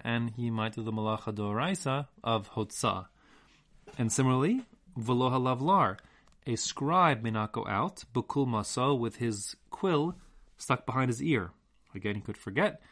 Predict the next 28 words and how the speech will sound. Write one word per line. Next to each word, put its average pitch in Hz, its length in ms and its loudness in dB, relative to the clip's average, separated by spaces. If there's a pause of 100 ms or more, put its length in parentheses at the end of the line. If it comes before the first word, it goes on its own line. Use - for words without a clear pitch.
(220)
and 151 80 -6
the - 20 0
next 139 200 -2
thing 131 100 -2
you 123 60 0
know, 117 60 -2
he'll 117 160 -2
do 107 200 -2
hotzah. 156 480 -2 (260)
Therefore, 110 400 -2 (180)
on 107 160 -6
Friday 117 220 -4
afternoon, 139 420 -4
these 110 160 -6
should - 220 -6
not 110 140 -2
go 123 120 -6
out 110 300 0 (480)
in 117 100 -2
that 107 140 0
way. 92 220 -4 (640)
According 170 220 2
to 151 80 0
the 135 80 2
Bartanura, 135 320 2
we're 135 100 2
talking 127 280 0
specifically 123 1000 -2